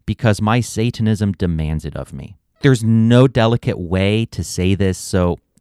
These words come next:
I'm just going to say it. I deliberately craft my work and online spaces to be challenging. My podcast is called Sacred Tension for a reason.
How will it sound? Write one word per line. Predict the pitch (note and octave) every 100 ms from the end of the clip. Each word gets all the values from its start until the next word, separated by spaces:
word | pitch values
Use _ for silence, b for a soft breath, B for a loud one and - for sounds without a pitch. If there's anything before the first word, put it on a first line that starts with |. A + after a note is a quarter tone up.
| _ -
I'm | G#2+
just | B2 C#3
going | D3 C3+
to | G#2+
say | - F2 D#2+
it. | C#2 - _ -
I | E3
deliberately | F3+ E3+ B2 A2+ A2+ G#2 G2
craft | - - F2 F2+ F#2+
my | F2
work | D2+ D#2+ D#2+ - -
and | F2+ -
online | G2+ A#2+ B2+ A#2
spaces | A2 - E2+ D#2+ E2
to | -
be | E2+ E2
challenging. | - D#2 D#2 D2 C#2+ -
My | - A#2
podcast | - D#3+ F3+ - C#3 A2 G2+ -
is | -
called | - A2 G#2
Sacred | - - C#3 - A#2 G#2 -
Tension | - C3 D3+ - - C#2
for | D2+ G2 F2
a | E2
reason. | F#2+ B2 - -